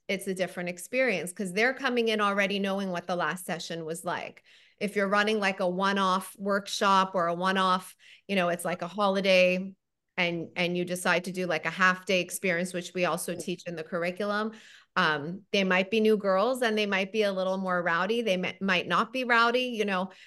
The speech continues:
Speaker 1: it's very, very on the fly, in the moment, trust yourself, um,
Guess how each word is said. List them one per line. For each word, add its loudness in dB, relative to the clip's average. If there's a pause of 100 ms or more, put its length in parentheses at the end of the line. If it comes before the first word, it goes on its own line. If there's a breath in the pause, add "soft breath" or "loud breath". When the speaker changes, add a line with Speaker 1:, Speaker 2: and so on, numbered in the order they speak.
(180 loud breath)
Speaker 1:
it's 2
very, 2
very 0
on 2
the -2
fly, 2
in -2
the 0
moment, -2
trust -4
yourself, 0 (480 soft breath)
um, -4